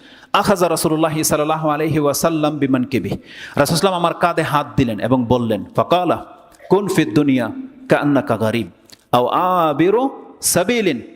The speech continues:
আব্দুল্লাহ, তুমি এ দুনিয়াতে বসবাস করো যেন তুমি একজন অপরিচিত ব্যক্তি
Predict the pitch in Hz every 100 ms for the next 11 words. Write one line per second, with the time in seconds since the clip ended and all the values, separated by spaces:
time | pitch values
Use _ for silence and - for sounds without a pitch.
0 | - - 151 165 262 277 269 240 226 208
1 | 214 202 196 175 180 185 170 - - 151
2 | 139 143 147 147 143 127 135 - 160 208
3 | 214 180 165 135 110 -